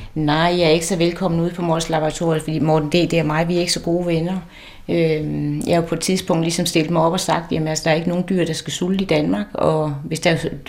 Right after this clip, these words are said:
dyr, der kommer til at sulte i Danmark, jamen, øh, jamen, så kunne jeg nemt finde på at, at, at køre noget hø ud til dem." Øhm, jeg tror, jeg kan få halvtreds bønder til at hjælpe mig. Det har de i hvert fald sagt.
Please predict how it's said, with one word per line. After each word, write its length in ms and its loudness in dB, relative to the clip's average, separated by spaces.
dyr, 120 4
der 80 2
kommer 220 -2
til 140 -4
at 60 -2
sulte 300 0
i 20 -4
Danmark, 440 2
jamen, 280 0
øh, 340 2
jamen, 100 2
så 80 -2
kunne 160 2
jeg 180 4
nemt 260 2
finde 160 -4
på 440 4
at, 260 0
at, 120 -4
at 100 -2
køre 160 0
noget 160 2
hø 120 4
ud 160 0
til 240 0
dem." 160 -2
Øhm, 680 0
jeg 80 -2
tror, 160 4
jeg 100 4
kan 100 0
få 200 2
halvtreds 400 0
bønder 280 0
til 120 -4
at 80 0
hjælpe 280 0
mig. 160 -2
Det 80 -2
har 100 2
de 80 0
i 40 -2
hvert 160 0
fald 140 -2
sagt. 420 -2